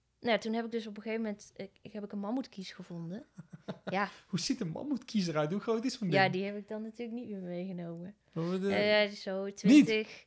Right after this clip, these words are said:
Speaker 2: Wat, eh, twintig bij tien?
Speaker 1: Ja, wel meer. Eh, wat is dit? Ja, nou, ik zal daar ook wel een foto laten zien, maar best wel, best wel groot
Speaker 2: Dat is
Speaker 1: ding.
Speaker 2: huge. Ja, twintig.
Speaker 1: Ja.
Speaker 2: Maar, eh, herken je dat dan ook gelijk als een kies?
Speaker 1: Ja.
Speaker 2: Ik zou denken, het is een steen of zo.
Speaker 1: Ja, nou ja, er is natuurlijk, als je zoveel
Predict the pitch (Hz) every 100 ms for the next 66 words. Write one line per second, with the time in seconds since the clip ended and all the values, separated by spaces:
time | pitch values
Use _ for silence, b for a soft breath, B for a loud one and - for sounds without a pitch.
0 | _ - 208 226 254 277 254 277 320 330
1 | 349 - _ _ _ _ _ _ _ _
2 | _ 143 147 143 165 208 185 196 - -
3 | 190 190 190 196 196 202 226 - - 320
4 | 214 208 185 - 165 180 180 180 - 175
5 | 160 160 175 175 165 185 202 233 233 214
6 | 175 165 180 _ _ _ _ 190 190 185
7 | 180 143 185 330 220 175 156 - 247 -
8 | - 392 370 - _ 202 202 202 - -
9 | 170 170 277 277 233 233 220 220 214 202
10 | 196 214 202 202 190 240 233 339 254 185
11 | 180 196 175 160 170 170 190 - 220 139
12 | 131 - 127 120 123 262 269 - _ 240
13 | 269 269 269 226 - 311 285 294 269 269
14 | 269 247 262 254 233 -